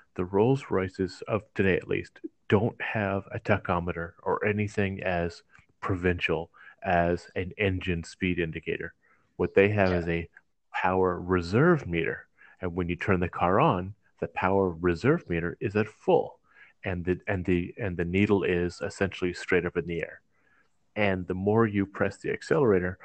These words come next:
Speaker 1: the more the needle drops to indicate the power reserve is also dropping.
Speaker 2: Yeah.
Speaker 1: And they
Speaker 2: What
Speaker 1: don't
Speaker 2: I,
Speaker 1: state
Speaker 2: what
Speaker 1: horsepower figures. Power is, go ahead, Zach.
Speaker 2: Sufficient.
Speaker 1: Adequate.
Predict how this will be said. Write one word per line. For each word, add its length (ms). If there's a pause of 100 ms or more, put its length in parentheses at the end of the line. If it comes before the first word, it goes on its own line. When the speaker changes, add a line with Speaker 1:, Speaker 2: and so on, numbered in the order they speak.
(160)
Speaker 1:
the 100
more 260
the 120
needle 320
drops 600
to 100
indicate 360
the 80
power 340
reserve 540 (380)
is 160
also 260
dropping. 440 (1700)
Speaker 2:
Yeah. 280 (840)
Speaker 1:
And 240 (120)
they 80
Speaker 2:
What 80
Speaker 1:
don't 80
Speaker 2:
I, 100
Speaker 1:
state 100
Speaker 2:
what 240
Speaker 1:
horsepower 460
figures. 400 (320)
Power 300
is, 400 (720)
go 80
ahead, 200
Zach. 360 (1700)
Speaker 2:
Sufficient. 720 (1200)
Speaker 1:
Adequate. 420